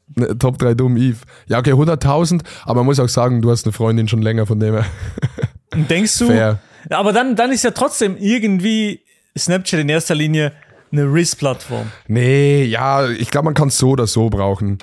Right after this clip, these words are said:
Speaker 1: Also ich glaub jetzt nicht, dass es grundsätzlich, nee, ich glaub, eine Zeit lang, so dass man vierzehn, fünfzehn war, war das einfach so eine App,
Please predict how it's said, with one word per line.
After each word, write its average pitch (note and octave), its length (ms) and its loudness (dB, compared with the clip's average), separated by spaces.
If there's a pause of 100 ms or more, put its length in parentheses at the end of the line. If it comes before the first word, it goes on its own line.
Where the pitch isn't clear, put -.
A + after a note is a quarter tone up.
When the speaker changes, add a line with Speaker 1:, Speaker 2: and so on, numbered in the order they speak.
(240)
Speaker 1:
Also A2 180 0
ich A#2+ 100 0
glaub C3+ 200 2
jetzt C#3+ 140 2
nicht, C#3 180 2
dass A#2 80 0
es A2 140 -2
grundsätzlich, A2 500 -2
nee, C3+ 80 -2
ich E3+ 80 -2
glaub, B2+ 220 -2
eine A#2 120 0
Zeit D#3 280 -2
lang, C#3+ 120 0
so B2 140 -6
dass B2+ 60 -4
man A#2+ 100 -2
vierzehn, C3+ 340 -2
fünfzehn C3+ 380 -2
war, A#2+ 160 0
war A#2+ 100 0
das A#2+ 140 0
einfach A#2+ 160 -2
so A#2 140 -6
eine A#2 80 -2
App, - 280 -4